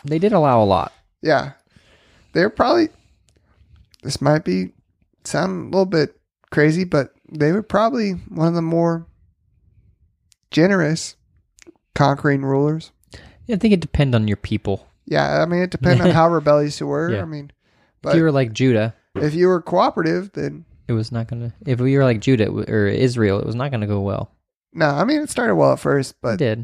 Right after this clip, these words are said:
Speaker 1: and then
Speaker 2: they
Speaker 1: it went,
Speaker 2: ruined it.
Speaker 1: and then
Speaker 2: Yeah.
Speaker 1: it went very far downhill.
Speaker 2: Yeah. So, "But you, O Lord, reign forever. Your throne endures to all generations. Why do you forget us forever?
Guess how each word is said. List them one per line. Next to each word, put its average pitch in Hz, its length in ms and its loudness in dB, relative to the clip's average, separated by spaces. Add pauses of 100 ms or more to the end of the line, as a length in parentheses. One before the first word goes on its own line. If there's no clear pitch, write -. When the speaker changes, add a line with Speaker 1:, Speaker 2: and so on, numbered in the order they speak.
Speaker 1:
and 123 160 -6
then 113 40 0
Speaker 2:
they 143 160 6
Speaker 1:
it 139 40 2
went, 135 140 0
Speaker 2:
ruined 131 300 -4
it. 127 200 -8
Speaker 1:
and - 100 -10
then 113 100 2
Speaker 2:
Yeah. 101 40 0
Speaker 1:
it 101 40 0
went 101 160 -2 (320)
very 110 300 2 (160)
far 101 200 4
downhill. 87 420 0 (160)
Speaker 2:
Yeah. - 180 -8 (3000)
So, 127 260 -6 (1600)
"But 170 360 0
you, 240 260 2
O 190 120 4
Lord, 165 500 4
reign 151 320 2
forever. 139 640 -2
Your 143 160 -2
throne 156 360 2
endures 143 420 0
to - 180 -4
all 143 260 2
generations. 131 800 -4 (220)
Why 151 300 2
do 196 80 0
you 202 140 0
forget 151 380 0
us 143 160 -2
forever? 139 520 -2